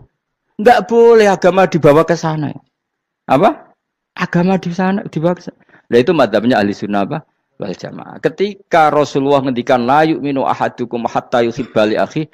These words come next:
ora kok diarti ini ora iman. Sehingga yang menyala itu tidak iman, ndak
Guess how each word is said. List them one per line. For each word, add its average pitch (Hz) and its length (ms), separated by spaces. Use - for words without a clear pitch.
ora 143 160
kok 135 160
diarti 120 320
ini 139 120
ora 165 320
iman. 151 480
Sehingga 139 340
yang 156 160
menyala 151 400
itu 156 240
tidak 131 240
iman, 147 320
ndak - 80